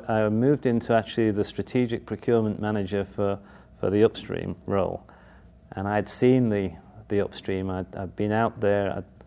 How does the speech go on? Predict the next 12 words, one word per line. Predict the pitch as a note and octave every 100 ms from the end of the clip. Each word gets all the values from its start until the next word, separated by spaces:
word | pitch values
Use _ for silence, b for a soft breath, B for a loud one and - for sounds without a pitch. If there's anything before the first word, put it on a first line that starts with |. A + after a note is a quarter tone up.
| -
touched | - A#2+ -
it. | F#2 - - B B B B B
So | - G#2 G#2+
as | A2+ G#2
we |
developed | G#2+ G2+ A2 A2+ G#2+ -
our | G2+ G2
strate-, | - - F#2+ -
strategies | - - B2+ B2 A#2+ G2+ F2 G2 - - - -
for | - G#2
the | G2
group, | - A#2 G#2